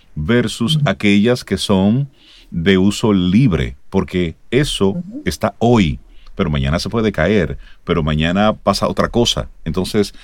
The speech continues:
Speaker 1: le dedicaste tanto, tanto, tanto esfuerzo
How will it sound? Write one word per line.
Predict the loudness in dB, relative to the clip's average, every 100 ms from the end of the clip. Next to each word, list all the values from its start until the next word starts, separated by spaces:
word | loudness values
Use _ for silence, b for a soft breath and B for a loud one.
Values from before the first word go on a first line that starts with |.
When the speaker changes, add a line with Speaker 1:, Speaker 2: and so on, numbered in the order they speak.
| b b
Speaker 1:
le | 2 2
dedicaste | 0 2 0 2 -2
tanto, | 0 0 2 0
tanto, | 0 0 0 0
tanto | 2 0 0 -4 -2
esfuerzo | -4 -4 -2 2 2 0 -6